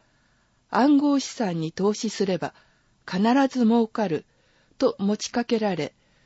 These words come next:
出資した。利益を出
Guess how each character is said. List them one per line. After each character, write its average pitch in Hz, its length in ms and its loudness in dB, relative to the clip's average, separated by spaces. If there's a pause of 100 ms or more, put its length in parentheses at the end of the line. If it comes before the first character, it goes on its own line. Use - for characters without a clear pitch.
出 - 260 -2
資 - 280 -2
し - 160 -6
た。 - 200 -6 (1400)
利 302 180 6
益 285 300 4
を 170 120 0
出 - 260 -2